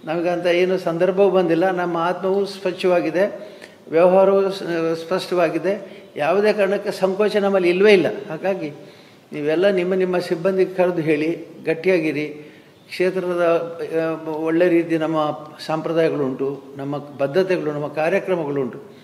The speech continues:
ಮುಖ್ಯವಾಗಿ ದ್ವೇಷ, ಯಾವ ಕರ-, ಇವತ್ತು ಯಾವ ವಿಭಾಗ ತೆಗೀರಿ, ಧರ್ಮಸ್ಥಳದಲ್ಲಿ ಚೆನ್ನಾಗಿದೆ, ಅದು ಹೇಗೆ? ಅದು ನಿಮ್ಮಿಂದಾಗಿ,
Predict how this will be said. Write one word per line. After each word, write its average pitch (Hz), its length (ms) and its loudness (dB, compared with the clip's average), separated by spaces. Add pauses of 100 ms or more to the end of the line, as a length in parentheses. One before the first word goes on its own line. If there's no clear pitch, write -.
(600)
ಮುಖ್ಯವಾಗಿ 247 540 4
ದ್ವೇಷ, 208 300 4 (1000)
ಯಾವ 208 400 2
ಕರ-, 190 300 0 (140)
ಇವತ್ತು 185 560 0 (360)
ಯಾವ 202 300 4 (320)
ವಿಭಾಗ 202 380 6
ತೆಗೀರಿ, 175 340 2
ಧರ್ಮಸ್ಥಳದಲ್ಲಿ 190 680 -2
ಚೆನ್ನಾಗಿದೆ, 175 800 -2
ಅದು 214 100 -4
ಹೇಗೆ? 196 300 2
ಅದು 147 180 0 (560)
ನಿಮ್ಮಿಂದಾಗಿ, 170 640 0